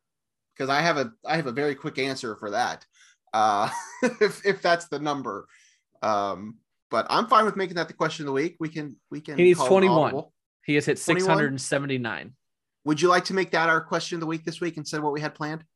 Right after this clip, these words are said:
Speaker 2: Um, no, let's go with the other one
Speaker 1: Okay.
Speaker 2: this week. That, this might be next week's question though, 'cause this is, this, we still got a full season for this question. What we
Speaker 1: Okay.
Speaker 2: were planning on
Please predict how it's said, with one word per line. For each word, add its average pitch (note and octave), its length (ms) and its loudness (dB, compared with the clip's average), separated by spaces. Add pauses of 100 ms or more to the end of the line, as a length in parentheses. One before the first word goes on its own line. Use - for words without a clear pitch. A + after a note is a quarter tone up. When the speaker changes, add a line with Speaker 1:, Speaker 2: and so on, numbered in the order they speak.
(1160)
Speaker 2:
Um, D#3+ 640 4 (160)
no, E3+ 240 6
let's F#3 220 2
go A3 120 2
with A3 160 0
the D3+ 140 2
other D3 160 2
one D3 260 -4 (460)
Speaker 1:
Okay. B2+ 180 -6 (180)
Speaker 2:
this D3+ 240 -4
week. C#3+ 320 0
That, D3+ 320 2
this D#3+ 220 2
might D3+ 160 2
be C#3+ 100 -2
next B2 280 -4
week's - 160 -12
question - 440 -10
though, - 200 -16 (420)
'cause C3+ 160 -6
this C#3 220 -2
is, C#3+ 100 -4
this, D#3+ 380 0
we E3+ 100 6
still E3 180 2
got D#3 140 6
a - 40 0
full D3 200 -2
season C3 380 -4
for A#2+ 160 -4
this A#2+ 100 -12
question. - 480 -6 (400)
What C#3 140 4
we D3+ 80 6
Speaker 1:
Okay. C#3+ 40 4
Speaker 2:
were C3 60 2
planning C3 400 0
on A#2+ 60 0